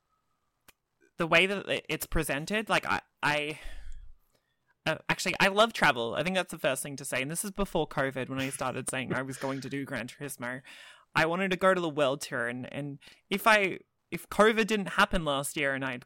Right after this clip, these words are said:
qualified, which I did, I would have gone to all these events. We would have been at Nürburgring for the twenty-four hours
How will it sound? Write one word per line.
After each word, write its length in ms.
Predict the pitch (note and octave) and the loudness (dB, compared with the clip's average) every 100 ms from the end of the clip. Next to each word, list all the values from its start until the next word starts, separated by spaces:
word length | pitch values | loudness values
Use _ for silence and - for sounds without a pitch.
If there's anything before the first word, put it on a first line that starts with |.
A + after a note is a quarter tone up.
| - | -6
qualified, 560 | - E3+ D#3 A#2+ C3+ D#3 | -2 -2 -2 -2 -4 -4
which 200 | D3 - | -8 -6
I 120 | C3+ | -6
did, 420 | B2+ F3+ B2 E3+ - - - - _ _ - | 0 0 0 -2 -12 -20 -20 -20 _ _ -4
I 100 | E3 | -2
would 160 | E3+ F#3 | 0 0
have 280 | E3+ D#3 E3+ _ _ _ _ D3+ | 0 -4 -12 _ _ _ _ -4
gone 260 | D#3+ D#3+ E3+ | 0 0 0
to 140 | F3+ | -2
all 220 | - F#3 G3+ | 2 4 4
these 220 | G3+ F#3 | 4 2
events. 360 | F#3 G3 C3+ | 2 2 0
We 80 | F3+ | -2
would 120 | E3+ F3+ | 0 0
have 60 | |
been 120 | F#3 | 0
at 120 | F#3 C#3 | -2 -2
Nürburgring 760 | F3 F3 E3+ E3 - D3 C#3+ | 0 0 2 0 0 -6 -6
for 80 | E3 | -10
the 80 | D#3+ | -6
twenty-four 480 | - C#3+ D3+ C#3+ | -2 -2 -2 0
hours 380 | C#3+ C#3+ B2+ B2 | 2 0 -4 -6